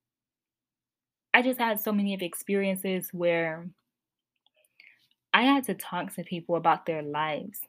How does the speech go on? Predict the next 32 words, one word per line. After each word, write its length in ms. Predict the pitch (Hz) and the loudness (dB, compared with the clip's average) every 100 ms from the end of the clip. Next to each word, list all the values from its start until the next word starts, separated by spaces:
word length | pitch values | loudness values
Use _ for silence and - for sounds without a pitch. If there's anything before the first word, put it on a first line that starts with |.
| _ _ _ _ _ _ _ | _ _ _ _ _ _ _
and 180 | 180 175 | 0 2
really 200 | 190 208 | 2 2
understand 920 | 190 185 170 - 185 175 170 165 170 170 _ _ _ | 2 0 -2 -6 -6 -2 -2 -4 -6 -10 _ _ _
how 200 | - 185 | 0 2
I 160 | - 175 | 4 0
wanted 600 | 165 185 208 196 - - _ - | 0 2 4 4 0 -10 _ -4
my 180 | 175 | -2
life 280 | 202 180 160 - | 0 0 -2 -6
to 60 | |
be 160 | 156 - | -8 -6
shaped. 760 | - - 185 175 - 190 - - _ _ _ _ _ - | -6 -2 0 -2 -6 -16 -20 -20 _ _ _ _ _ 4
And 140 | 190 196 | 6 8
without 320 | 190 185 214 | 6 2 4
that 180 | 240 226 | 0 -2
support, 400 | 202 202 202 185 | -6 -4 -2 -2
without 260 | 185 196 | -2 0
that 140 | 196 170 | 0 0
knowledge, 640 | 165 160 190 220 226 - _ _ _ _ _ _ _ _ _ _ _ _ 190 | 0 2 2 0 -4 -10 _ _ _ _ _ _ _ _ _ _ _ _ 6
I 240 | 208 220 | 6 4
would 560 | 208 202 202 196 190 - - | 2 2 4 2 -2 -10 -2
only 240 | 196 214 202 | 0 2 0
have 180 | - | 0
the 80 | 190 | -2
perspective 640 | 185 180 - 185 185 185 - | 0 -4 0 -2 -2 -6 -2
of 240 | 170 160 | -4 -2
what 420 | 170 170 165 - _ _ _ _ _ _ - | 0 2 0 -6 _ _ _ _ _ _ -2
my 240 | 170 160 - - | 2 2 0 -6
parents 720 | 214 220 196 165 - - - - _ _ _ _ - | 0 2 2 0 -6 -12 -18 -18 _ _ _ _ -6
did 240 | 175 175 170 | 2 2 2
in 140 | 165 | -2
their 160 | 165 160 | -2 0
lives. 460 | 151 151 240 - | 0 0 -8 -16